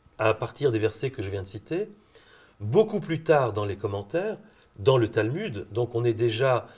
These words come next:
euh, au, euh, moins, on va dire, au moins troisième, quatrième siècle, il y a un mot qui va apparaître pour prendre cette place du corps,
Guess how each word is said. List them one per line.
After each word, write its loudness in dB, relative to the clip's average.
euh, 0
au, 4
euh, -4
moins, 0
on -2
va -2
dire, -2
au 6
moins 4
troisième, 2
quatrième -2
siècle, -6
il -2
y 6
a 4
un 4
mot 4
qui -8
va 0
apparaître -6
pour -8
prendre 0
cette -6
place -2
du -10
corps, -2